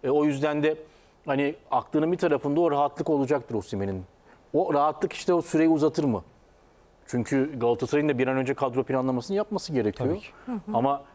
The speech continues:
Speaker 1: gözüken o, e, transferin de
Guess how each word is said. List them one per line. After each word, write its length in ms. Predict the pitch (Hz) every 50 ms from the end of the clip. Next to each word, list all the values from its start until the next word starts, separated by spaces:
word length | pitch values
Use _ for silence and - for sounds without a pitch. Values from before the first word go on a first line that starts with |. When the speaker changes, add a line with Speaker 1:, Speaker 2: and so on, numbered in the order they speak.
| - _ -
Speaker 1:
gözüken 500 | 107 104 131 123 110 131 - - 202 214
o, 240 | 196 202 226 240 - - - - - - - _ _ _ -
e, 60 | 120 117 117 117 117 113 113 123 117 107 -
transferin 560 | - 120 123 127 123 - - 147 151 165 156
de 120 | 160 156